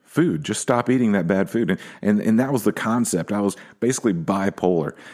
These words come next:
Depending on where my mood was or what I was doing, I would either consume terrible and amazing amounts of food or just nothing at all. I would start limiting myself and start denying myself. It was a terrible way to live.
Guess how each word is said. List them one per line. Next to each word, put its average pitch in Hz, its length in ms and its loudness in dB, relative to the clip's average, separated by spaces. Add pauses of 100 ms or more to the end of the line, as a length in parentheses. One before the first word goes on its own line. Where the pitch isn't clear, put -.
(160)
Depending 113 340 2
on 98 180 2 (180)
where 101 180 4
my 90 140 2
mood 104 240 4
was 95 280 4
or 87 80 4
what 92 140 2
I 90 80 2
was 85 200 -2
doing, 101 380 2 (380)
I 87 100 2
would 92 100 4
either 87 320 0 (720)
consume 98 400 2
terrible 98 640 0
and 85 260 -2 (640)
amazing 95 480 2
amounts 87 280 0
of 82 60 -4
food 90 380 0 (600)
or 87 360 2
just 80 320 -4
nothing 82 360 -2
at 73 100 -2
all. 73 300 -8 (300)
I - 80 -2
would 85 80 2
start - 260 -2
limiting 80 400 0
myself 69 560 -10 (320)
and 78 140 -6
start 78 280 -4
denying 73 380 -2
myself. - 540 -12 (720)
It 104 80 0
was 98 100 2
a 87 40 -2
terrible 92 440 2
way 85 140 2
to 78 60 -6
live. 82 400 -4